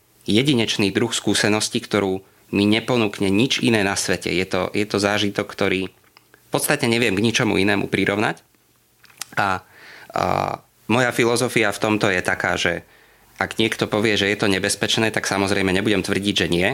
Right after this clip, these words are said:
Je to, je to pravda, je to nebezpečné, ale aj klasické horolezectvo je samozrejme nebezpečné. To, čo je dôležitejšie ako nebezpečenstvo, je riziko. Ak si vyberiem cestu, a, ktorá je v rámci mojich lezeckých možností, dobre si ju naštudujem a pustím sa do nej sám,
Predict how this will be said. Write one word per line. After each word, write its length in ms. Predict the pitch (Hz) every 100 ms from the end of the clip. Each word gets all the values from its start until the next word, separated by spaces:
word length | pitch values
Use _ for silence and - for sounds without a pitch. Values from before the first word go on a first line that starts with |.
| -
Je 80 | 98
to, 240 | 92 90 -
je 140 | 92
to 80 | 90
pravda, 320 | 90 87 82
je 160 | 92 104
to 80 | 85
nebezpečné, 480 | 82 - 95 -
ale 320 | 98 92 87 82
aj 60 |
klasické 400 | 95 - - -
horolezectvo 560 | 85 85 82 92 87 85
je 80 | 82
samozrejme 480 | 87 85 85 87 87
nebezpečné. 640 | 82 - - - 98 127 - - - - - - _ _ _ _
To, 140 | 151
čo 160 | - 165
je 80 | 117
dôležitejšie 720 | 123 139 123 110 110 - 120
ako 160 | - 104
nebezpečenstvo, 720 | 107 113 - - 107 - 110 107 120 - 127
je 160 | 104
riziko. 480 | 95 98 95 - - _ _ - - - - _ -
Ak 160 | 120 -
si 160 | 120
vyberiem 400 | 131 139 143 131
cestu, 560 | 123 95 - 123 147 170 - _ -
a, 600 | 92 85 85 50 - - _ _ _
ktorá 320 | - 113 104 98
je 80 | 95
v 40 |
rámci 320 | 110 123 131 117
mojich 220 | 113 101
lezeckých 480 | 104 104 104 - 101
možností, 480 | 95 101 104 - 104
dobre 240 | 107 113
si 160 | - 101
ju 20 |
naštudujem 640 | 95 - - 95 98 113
a 80 | 110 98
pustím 340 | 104 - 110
sa 80 | 107
do 140 | 98
nej 160 | 101 92
sám, 420 | - 92 104 156